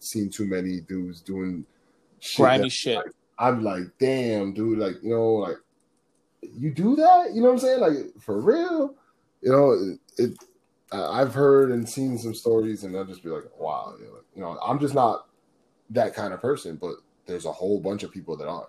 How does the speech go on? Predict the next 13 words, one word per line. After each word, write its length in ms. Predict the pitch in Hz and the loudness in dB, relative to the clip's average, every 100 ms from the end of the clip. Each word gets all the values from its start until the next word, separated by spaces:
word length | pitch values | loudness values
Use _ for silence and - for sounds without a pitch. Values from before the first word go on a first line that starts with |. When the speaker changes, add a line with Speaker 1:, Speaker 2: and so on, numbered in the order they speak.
| _ | _
Speaker 1:
you 80 | 71 | -20
know? 100 | - _ _ _ _ _ _ _ _ _ - | -20 _ _ _ _ _ _ _ _ _ -2
And 100 | 147 | 2
Speaker 2:
Yeah. 40 | |
Speaker 1:
it's 100 | 175 | 2
the 80 | 185 - | 0 -6
same 120 | 185 | -4
people 240 | 196 180 | 0 2
that 160 | 165 151 | 2 4
do 320 | 170 165 151 - _ _ _ _ _ _ _ _ _ | 4 2 -2 -10 _ _ _ _ _ _ _ _ _
weird 340 | - 131 147 143 | -6 2 2 2
shit 260 | - 143 | 0 0
with 160 | 143 | -2